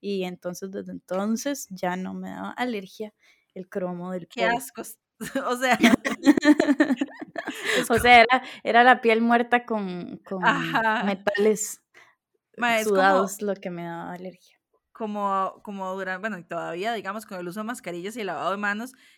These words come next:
Speaker 2: que bajaron un montón los casos de diarrea,
Speaker 1: Sí,
Speaker 2: mae.
Speaker 1: qué asquito.
Speaker 2: <laughs> Qué
Speaker 1: Ma, es que
Speaker 2: asco,
Speaker 1: uno era un
Speaker 2: porque no nos
Speaker 1: asquito.
Speaker 2: lavamos las manos. <laughs>
Speaker 1: Sí, sí, sí,
Speaker 2: Qué
Speaker 1: sí.
Speaker 2: asco.
Speaker 1: De hecho, ya que han bajado las medidas, yo digo como, "Mae, pero no deberíamos mantener eso como de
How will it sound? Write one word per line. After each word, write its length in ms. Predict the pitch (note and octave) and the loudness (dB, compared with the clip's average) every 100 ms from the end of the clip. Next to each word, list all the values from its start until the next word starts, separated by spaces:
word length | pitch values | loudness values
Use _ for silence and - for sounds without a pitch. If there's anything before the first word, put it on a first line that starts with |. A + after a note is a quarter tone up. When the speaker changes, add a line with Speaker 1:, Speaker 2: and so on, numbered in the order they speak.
| _ | _
Speaker 2:
que 80 | G3 | -2
bajaron 340 | G#3 F3+ G3+ | 0 2 0
un 60 | G#3+ | -2
montón 280 | A3+ A3 A3+ | -2 -2 -4
los 120 | C4 | -4
casos 260 | - A#3 | -6 -6
de 140 | A3+ A#3 | -2 2
diarrea, 520 | F#3 F3 A3 B3+ G#3 | 2 2 2 2 2
Speaker 1:
Sí, 20 | |
Speaker 2:
mae. 280 | F#3 G#3 A#3 | 2 0 2
Speaker 1:
qué 100 | A#3+ | 2
asquito. 480 | F#3 - G3 F3+ - | 0 0 -6 -6 -14
Speaker 2:
<laughs> 60 | - | -8
Qué 80 | B3+ | -2
Speaker 1:
Ma, 160 | G3+ | 0
es 120 | F#3+ D#4 | 2 0
que 180 | A3 G3+ | -2 -4
Speaker 2:
asco, 20 | |
Speaker 1:
uno 180 | G3+ G#3 | -2 -2
era 140 | G#3 | -2
un 0 | |
Speaker 2:
porque 160 | G#3 G#3+ | -2 -2
no 140 | A3+ | -2
nos 60 | A#3+ | -2
Speaker 1:
asquito. 60 | D4+ | 4
Speaker 2:
lavamos 400 | C#4 C4 D#4 D4+ | 8 8 6 0
las 140 | C#4+ | 0
manos. 1040 | C4 C4+ G4 G#4+ F#4+ G#3+ G#3+ G#3 F#3 - - | 2 2 2 0 -4 -4 -6 -10 -10 -16 -12
<laughs> 0 | |
Speaker 1:
Sí, 340 | - F#3 - G#4 | -12 -12 -14 -14
sí, 200 | - G4+ | -6 -6
sí, 180 | G4+ G4 | -4 -6
Speaker 2:
Qué 20 | |
Speaker 1:
sí. 160 | F#4+ F#4+ F#4+ | -6 -6 -6
Speaker 2:
asco. 140 | F#4+ _ _ G#4 G4 - E4+ D#4 | -8 _ _ -6 -6 -10 -14 0
Speaker 1:
De 180 | B3 B3 | 4 4
hecho, 180 | B3 E4 | 0 -2
ya 240 | F#4 G4 | 0 0
que 80 | G4+ | -2
han 100 | G4 | 0
bajado 340 | G4 F#4 F#4+ | -2 0 -2
las 160 | G4 G4 | -2 0
medidas, 680 | D4 A3+ A#3 C#4+ E4+ F4+ A#3+ | 0 0 -2 -2 -2 -4 -4
yo 120 | B3+ | -2
digo 140 | C4+ B3 | -2 -2
como, 200 | B3 A3 | -4 -2
"Mae, 180 | A#3+ C4 | -2 -2
pero 140 | A3+ G#3 | -4 -4
no 140 | G#3+ | -2
deberíamos 340 | C4 E4+ G4 G4+ | -2 -2 -4 -4
mantener 460 | G4+ G#4 G4+ G4 G4 | -4 -2 -4 -2 -4
eso 260 | F#4+ G4 | -4 -6
como 260 | F#4+ D#4+ B3+ | -4 -4 -2
de 300 | A3 G#3 - | -2 -4 -8